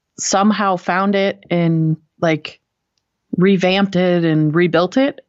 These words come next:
and they drove it back, like, two weeks ago. It was crazy. It was all over, like, the local news. My mom sent me a link and everything. But yeah, so I'm from Crown Point, Indiana, and met my husband there.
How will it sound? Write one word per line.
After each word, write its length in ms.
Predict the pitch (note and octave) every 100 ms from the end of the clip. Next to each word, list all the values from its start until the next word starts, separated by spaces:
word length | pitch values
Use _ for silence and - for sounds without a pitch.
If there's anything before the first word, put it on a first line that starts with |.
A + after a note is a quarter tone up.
| -
and 180 | F3+ F3
they 120 | F3
drove 260 | F3 G3
it 140 | G3 -
back, 340 | E3+ F#3 E3
like, 200 | D#3+ D3
two 180 | - G3
weeks 240 | F#3+ F#3 -
ago. 380 | D#3+ - - - -
It 60 |
was 160 | F#3 F3+
crazy. 420 | - E3+ D#3+ C#3+
It 60 | B2+
was 140 | D#3+
all 180 | E3 E3+
over, 260 | E3+ E3+
like, 280 | D#3+ D3+ C3+
the 100 | E3+
local 320 | D#3+ E3+ E3+ E3+
news. 360 | E3 D#3+ E3+
My 100 | D#3
mom 220 | D3+ D#3+
sent 240 | D#3+ - -
me 160 | E3
a 40 | D3+
link 300 | D3 D#3+ E3
and 120 | D#3+
everything. 580 | D#3 D#3+ D#3 D#3+ E3 E3 _ - - - _ - - - - - _
But 320 | F3+ E3 -
yeah, 320 | - B3+ G3+ E3
so 280 | - G3+
I'm 160 | F#3+ G3
from 240 | G3 A#3+
Crown 260 | C4+ D#4+ D#4
Point, 460 | F#3 E3 G3+ - - -
Indiana, 640 | G3 F#3 E3 D3+ E3+ A#3+ _ -
and 720 | F3+ F3+ F3 F3 F3 F3 F3+ - - _ _ _ -
met 160 | F3+ -
my 160 | F3+
husband 360 | F3 F#3 F#3+ G3+
there. 480 | G3 F3+ F3+ G3+ -